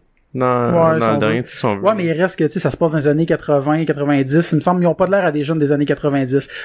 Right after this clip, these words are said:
Speaker 2: Ils ont de l'air d'une, d'une image romancée qu'on a d'une version des jeunes des années quatre-vingt-dix.
Speaker 1: Ouais, c'est vrai. Euh,
Speaker 2: Ouais.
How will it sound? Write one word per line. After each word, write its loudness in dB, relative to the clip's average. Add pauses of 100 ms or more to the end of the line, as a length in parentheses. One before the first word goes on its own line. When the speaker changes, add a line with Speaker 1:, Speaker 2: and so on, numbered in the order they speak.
Speaker 2:
Ils 4
ont 0
de -2
l'air 4
d'une, -4
d'une 2
image 2
romancée 0
qu'on 2
a 4
d'une -2
version 0
des 4
jeunes -2
des 0
années 2
quatre-vingt-dix. 0
Speaker 1:
Ouais, 0
c'est -6
vrai. -2 (500)
Euh, 2
Speaker 2:
Ouais. -2